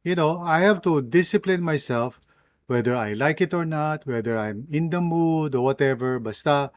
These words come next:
pagdating ng seven A M, I start walking. Okay? Yun yung aking, uh, routine. So, for those of you na nag-i-struggle, for those of you na busy kayo, uh, my tip for you is,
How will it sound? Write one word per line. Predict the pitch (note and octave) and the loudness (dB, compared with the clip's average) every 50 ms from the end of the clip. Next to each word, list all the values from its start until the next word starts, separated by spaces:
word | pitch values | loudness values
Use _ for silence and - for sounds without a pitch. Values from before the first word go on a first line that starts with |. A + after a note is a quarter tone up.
| - - - - - _ - | -18 -20 -20 -20 -20 _ -6
pagdating | B2+ A#2 G#2 B2 A#2+ - C#3 C3+ C3+ B2+ A#2+ | -6 -2 -2 -2 2 2 2 2 2 0 -2
ng | A2+ A2 A2 G#2+ G#2+ G#2+ A#2 A#2 - _ _ | -4 -4 -6 -8 -10 -12 -14 -18 -20 _ _
seven | _ - - C#3 C#3 C#3+ D#3+ D#3+ D#3 C#3+ | _ -2 4 4 4 6 4 2 2 2
A | C3 C3+ C#3 C3 B2+ C3 C3 C3 | 4 4 2 2 0 -2 -2 -4
M, | C3+ C3 - _ _ _ | -6 -8 -12 _ _ _
I | B2+ A#2+ G#2 | -8 -8 -8
start | - - B2 A2+ G#2 | -4 -2 -2 -2 0
walking. | G#2 A2 A#2 A#2 - A#2 G2+ F#2 G2 _ _ _ _ - | 0 -2 -2 -2 -2 -4 -8 -10 -12 _ _ _ _ -12
Okay? | A2+ A2 - A#2+ A#2 A#2+ B2+ C3 - _ _ _ _ _ _ _ _ _ | -10 -10 -6 -4 -4 -2 -4 -4 -6 _ _ _ _ _ _ _ _ _
Yun | C3+ C3+ C#3 C3 C#3 D3 | 0 0 2 0 -2 -2
yung | D3+ B2 | 0 0
aking, | A#2+ A#2+ - - A#2+ A#2 A#2 A2+ A2+ | -2 -2 -2 -2 -4 -4 -2 -2 -4
uh, | A2 G#2+ G#2 G#2 G2+ G2+ G2+ G2+ | -4 -4 -4 -6 -6 -8 -8 -4
routine. | G#2 A#2 A#2+ A2+ - C3 B2 B2 A2+ G2+ F#2+ F#2 - _ _ _ _ _ _ _ _ _ _ _ _ _ | -2 -2 -2 -2 -2 -4 -4 -4 -4 -8 -10 -14 -20 _ _ _ _ _ _ _ _ _ _ _ _ _
So, | - - E3+ D#3+ D3+ | -2 4 4 4 4
for | - - E3 | 4 4 2
those | D#3 D3+ G3 A3+ A3 G#3+ | 4 6 6 4 6 4
of | A#3 F3 - F#3+ | 2 2 2 2
you | F#3 F3 E3 | 0 0 0
na | D#3+ | 0
nag-i-struggle, | D3+ D3 C3+ B2+ D3 D3+ B2+ - - - - C#3 C3 B2+ A2 G#2+ F#2 F2+ - _ _ _ _ _ _ | -2 -4 -4 -4 -6 -6 -6 -8 -6 -2 0 2 2 2 0 -4 -8 -8 -14 _ _ _ _ _ _
for | _ - G#2+ | _ -8 -2
those | A#2+ C#3 D3+ C#3 - | 0 0 0 0 -2
of | C#3+ - - | -4 -4 0
you | C#3+ C#3 C3+ | 0 0 0
na | B2 A2 G#2 G2+ G2+ | 0 -2 -6 -6 -8
busy | F#2+ G2+ C3 C3 - - C#3+ - | -4 -2 -2 0 0 -2 -2 -2
kayo, | C3 A#2+ A2 G#2 G2 - _ _ _ _ _ _ _ _ _ _ _ _ _ _ _ _ _ - | 0 -2 -2 -4 -6 -10 _ _ _ _ _ _ _ _ _ _ _ _ _ _ _ _ _ -4
uh, | C3+ B2+ B2+ A#2+ | 0 0 0 0
my | A#2 B2 C#3 D3 F3 G3+ G#3+ | 0 2 4 4 6 6 4
tip | G#3 - - F#3 F#3 - - - | 2 4 4 4 4 4 -2 -2
for | - E3 D3+ | 2 2 4
you | C#3+ C#3+ D3+ D3+ C3 | 4 4 2 2 2
is, | A#2 A#2+ B2 - - - | 0 0 -2 -4 -8 -16